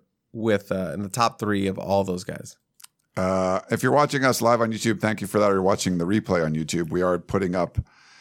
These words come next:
Speaker 2: the, uh, YouTube chat questions up on the screen so you can read and see your, uh, comments. Or if you're watching later, you can see those comments. So we appreciate you doing that li-,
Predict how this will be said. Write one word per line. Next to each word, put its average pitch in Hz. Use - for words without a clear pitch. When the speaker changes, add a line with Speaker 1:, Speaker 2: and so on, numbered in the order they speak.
Speaker 2:
the, 104
uh, 95
YouTube 117
chat 127
questions 110
up 143
on 143
the 127
screen 127
so -
you 92
can 95
read 98
and 87
see 92
your, 87
uh, 82
comments. 101
Or 82
if 80
you're 82
watching 85
later, 85
you 82
can 82
see 156
those 127
comments. 92
So 90
we 90
appreciate 90
you 87
doing 98
that 139
li-, 98